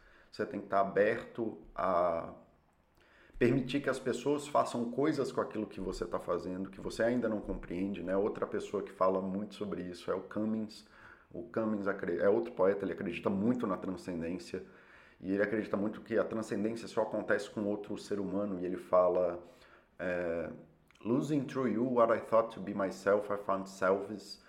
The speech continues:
unimaginably mine", né? Perdendo em você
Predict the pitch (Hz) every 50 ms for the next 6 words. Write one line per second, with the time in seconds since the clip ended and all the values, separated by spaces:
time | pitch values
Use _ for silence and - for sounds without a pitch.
0 | - - - - 107 107 101 92 92 95 104 101 107 107 104 98 95 90 95 98
1 | 98 92 90 82 82 85 82 80 80 78 80 80 - - - - - 82 90 -
2 | - 110 98 101 120 135 143 135 120 113 104 - - - 120 120 120 120